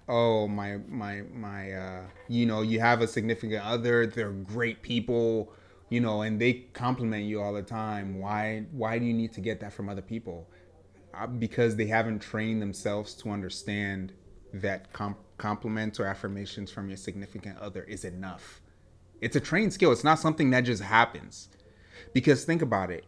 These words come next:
If you were a super millionaire, billionaire, whatever, and you're surrounded by models all the time,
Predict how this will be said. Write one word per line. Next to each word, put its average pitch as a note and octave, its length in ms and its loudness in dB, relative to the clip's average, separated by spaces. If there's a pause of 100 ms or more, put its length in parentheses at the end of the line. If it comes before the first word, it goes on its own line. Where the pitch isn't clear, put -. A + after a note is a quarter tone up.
If A2+ 180 -4
you F3+ 120 4
were C3 180 8
a G#2+ 40 -2
super A#2 920 0 (320)
millionaire, C3 640 4
billionaire, A#2 480 0
whatever, G2+ 520 -2 (180)
and B2 140 2
you're A#2 120 4
surrounded A#2 640 -2
by F#2+ 200 -2
models G2 720 -4 (260)
all A2+ 260 4
the F#2+ 80 -4
time, F#2 540 -4